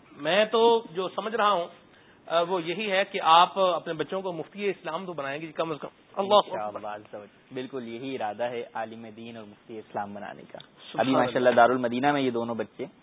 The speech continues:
Speaker 2: پڑھتے ہیں۔
Speaker 1: پڑھ رہے ہیں، صحیح۔ اور یہ جو چھوٹے ہیں یہ کیا کرتے ہیں؟
Speaker 2: یہ گھر پر ہیں۔
Speaker 1: یہ گھر پہ ہی ہوتے ہیں، صحیح۔ ان کا نام کیا؟
Speaker 2: محمد عمر۔
Speaker 1: محمد عمر بھائی، ماشاءاللہ، اللہ تعالیٰ ان کو بھی زندگی عطا فرمائے۔ آ، میرے مدنی چینل کے ناظرین،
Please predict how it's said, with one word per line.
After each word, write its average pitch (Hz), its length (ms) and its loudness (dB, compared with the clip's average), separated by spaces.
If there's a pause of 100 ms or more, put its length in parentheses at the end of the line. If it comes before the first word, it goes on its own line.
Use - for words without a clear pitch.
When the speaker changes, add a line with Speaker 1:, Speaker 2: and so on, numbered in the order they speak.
(100)
Speaker 2:
پڑھتے 110 300 -4
ہیں۔ 110 120 -16 (200)
Speaker 1:
پڑھ 139 160 -6
رہے 120 80 -10
ہیں، - 300 -20
صحیح۔ 135 220 -8
اور 151 140 -6
یہ 214 220 0 (340)
جو 165 100 -10
چھوٹے 175 260 -4
ہیں 208 80 0
یہ 220 60 -2
کیا 233 100 2
کرتے 208 260 -6
ہیں؟ 220 60 -6 (320)
Speaker 2:
یہ 127 240 0
گھر 113 140 -6
پر 113 180 0
ہیں۔ 104 120 -16 (400)
Speaker 1:
یہ 156 160 -14
گھر 117 100 -14
پہ 147 120 -8
ہی 135 60 -8
ہوتے - 240 -14
ہیں، - 440 -20
صحیح۔ - 500 -18
ان 202 60 -6
کا 220 80 0
نام 220 200 2
کیا؟ 226 160 0 (400)
Speaker 2:
محمد 117 460 -10
عمر۔ 120 200 -4 (360)
Speaker 1:
محمد 147 400 -8
عمر 131 200 -8
بھائی، 143 280 -16
ماشاءاللہ، 135 440 -10
اللہ 135 120 -8
تعالیٰ 156 240 -6
ان 175 60 -6
کو 190 60 -6
بھی 185 100 -4
زندگی 190 280 -4
عطا 196 180 2
فرمائے۔ 202 340 2 (340)
آ، 180 140 6
میرے 214 160 6
مدنی 233 260 4
چینل 254 160 2
کے 254 80 4
ناظرین، 247 420 4